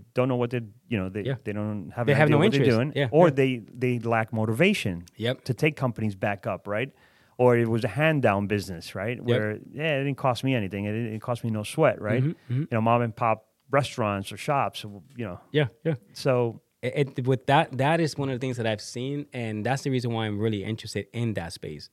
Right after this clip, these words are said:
Speaker 2: because I'm finding that with, as you and I have always spoken about, like, with the marketing, marketing is everything. Would you agree? Like,
Speaker 1: It's
Speaker 2: mar-,
Speaker 1: everything.
Speaker 2: it's,
Speaker 1: It's
Speaker 2: it's
Speaker 1: everything.
Speaker 2: everything.
Speaker 1: Without
Speaker 2: Marketing
Speaker 1: marketing
Speaker 2: and, and, and sales, it's like, you know, like, you gotta get attention somehow in there,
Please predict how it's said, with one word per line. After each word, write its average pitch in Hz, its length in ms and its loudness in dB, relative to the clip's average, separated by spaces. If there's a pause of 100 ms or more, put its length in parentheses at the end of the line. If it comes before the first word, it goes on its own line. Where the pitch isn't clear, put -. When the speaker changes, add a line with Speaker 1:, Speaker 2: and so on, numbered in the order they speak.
(240)
Speaker 2:
because 113 600 -4
I'm 110 320 -6
finding 123 480 -2
that 98 300 -4 (840)
with, 107 220 -6
as 98 200 -6
you 117 80 2
and 113 80 0
I 113 180 0
have 107 220 -6
always 104 180 0
spoken 120 260 -4
about, 104 320 -6
like, 95 180 -10 (100)
with 104 100 -10
the 95 60 -10
marketing, 104 580 -4 (840)
marketing 131 420 0
is 95 100 -6
everything. 80 380 -8 (240)
Would 98 140 -4
you 110 80 -2
agree? 113 240 -2
Like, 101 140 -4
Speaker 1:
It's 117 120 0
Speaker 2:
mar-, 117 100 8
Speaker 1:
everything. 95 260 -4
Speaker 2:
it's, - 80 -8
Speaker 1:
It's 113 100 -4
Speaker 2:
it's 107 100 0
Speaker 1:
everything. 107 180 4
Speaker 2:
everything. 117 200 0
Speaker 1:
Without 127 180 6
Speaker 2:
Marketing 131 220 2
Speaker 1:
marketing 113 240 0
Speaker 2:
and, 113 80 -2
and, 107 80 -4
and 104 180 -6
sales, 101 600 -4
it's - 240 -12
like, 98 160 -8 (260)
you 120 100 -6
know, 104 120 -2
like, 95 280 -10
you 127 120 -2
gotta 135 260 2
get 113 140 0
attention 98 400 -6
somehow 98 400 -6
in 98 120 -4
there, 82 200 -12